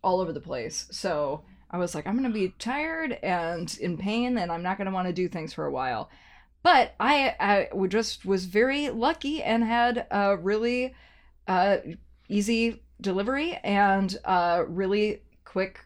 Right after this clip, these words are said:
recovery time and a really awesome husband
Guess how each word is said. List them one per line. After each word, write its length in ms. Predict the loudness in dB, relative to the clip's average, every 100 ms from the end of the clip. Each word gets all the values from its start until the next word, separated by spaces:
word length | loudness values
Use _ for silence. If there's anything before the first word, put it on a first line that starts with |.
| -10
recovery 400 | -8 -4 -2 -2
time 400 | -2 -2 -4 -8 -18 -20 -20 _ _ 0
and 400 | 4 6 4 2
a 220 | 2 2
really 680 | -2 -4 -2 4 4 4 0
awesome 460 | 0 2 2 -2 -2
husband 640 | -2 -2 -2 -2 -2